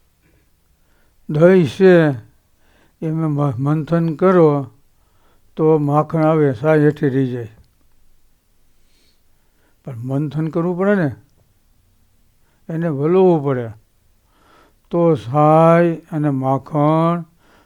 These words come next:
આ દૂધ એમાંથી મટી અને ત્રણ વિભાગ થાય પાસે. હં? સાહે નોખીને માખણ નોખવું અને દહીં પોતાનું સ્વ-,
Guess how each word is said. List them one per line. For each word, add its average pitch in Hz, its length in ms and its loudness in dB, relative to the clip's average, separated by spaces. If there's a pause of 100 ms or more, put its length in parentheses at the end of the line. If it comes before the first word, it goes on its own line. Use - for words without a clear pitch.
(100)
આ 147 140 -2
દૂધ 151 580 0
એમાંથી 151 440 -4
મટી 156 680 0 (400)
અને 143 180 -2
ત્રણ 160 340 -2
વિભાગ 135 380 -4
થાય 135 320 -6
પાસે. 123 300 -16 (1500)
હં? 170 300 -8
સાહે 156 380 2
નોખીને 147 440 -2
માખણ 147 520 -2 (400)
નોખવું 151 500 -4 (240)
અને 143 200 -2
દહીં 151 320 2
પોતાનું 147 460 -4
સ્વ-, 139 460 -6